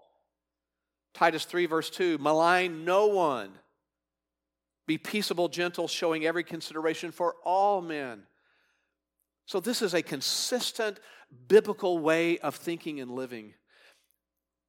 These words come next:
And it doesn't matter how serious the abuse is.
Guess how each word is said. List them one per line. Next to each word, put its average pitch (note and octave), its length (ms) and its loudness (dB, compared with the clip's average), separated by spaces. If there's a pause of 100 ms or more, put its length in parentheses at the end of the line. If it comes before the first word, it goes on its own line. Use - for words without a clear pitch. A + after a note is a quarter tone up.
(260)
And C3 80 -8
it D3 80 -6
doesn't E3+ 240 -6
matter C3 320 -2
how A2+ 180 -8
serious B2 480 -6
the A2+ 120 -12
abuse A#2 420 -12
is. A#2 360 -12